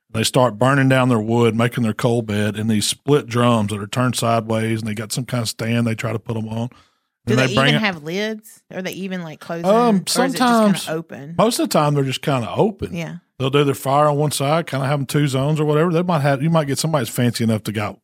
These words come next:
Speaker 1: that has one with some type of lid hinge or something on it where they
Speaker 2: Yeah.
Speaker 1: can close it.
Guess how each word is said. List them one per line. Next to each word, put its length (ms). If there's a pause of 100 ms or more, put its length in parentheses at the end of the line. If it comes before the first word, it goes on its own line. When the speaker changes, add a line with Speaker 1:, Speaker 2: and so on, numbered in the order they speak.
(440)
Speaker 1:
that 80
has 260
one 180
with 100
some 160
type 260
of 60
lid 280
hinge 320
or 40
something 340
on 160
it 80
where 160
they 60
Speaker 2:
Yeah. 60
Speaker 1:
can 60
close 280
it. 80